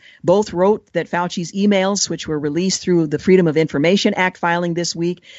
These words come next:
debunk many Democrats' claims for the past year, including that he and other scientists were muzzled by the Trump administration. More importantly, the email contained new evidence regarding the origins of covid nineteen, including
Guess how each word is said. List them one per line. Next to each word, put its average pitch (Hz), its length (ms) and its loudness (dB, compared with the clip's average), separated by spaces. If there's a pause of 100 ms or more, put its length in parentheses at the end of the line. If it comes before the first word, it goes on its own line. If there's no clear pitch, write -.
(140)
debunk 180 480 0
many 202 320 2
Democrats' 160 540 -4
claims 175 360 -4
for 151 100 -8
the 135 60 -4
past 160 380 -4
year, 170 340 -2 (280)
including 185 500 2
that 160 140 0
he 208 180 0
and 170 80 2
other 170 160 0
scientists 175 800 -2 (300)
were 165 200 2
muzzled 175 520 0
by 156 160 -4
the 156 100 -6
Trump 160 260 -6
administration. 147 880 -2 (320)
More 190 240 4
importantly, 214 560 0
the 180 180 -8
email 180 280 -4
contained 160 400 -4
new 190 180 0
evidence 180 420 0
regarding 151 380 -2
the 143 80 -2
origins 170 540 0
of 147 80 -10
covid 151 300 -2
nineteen, 175 480 0
including 175 520 4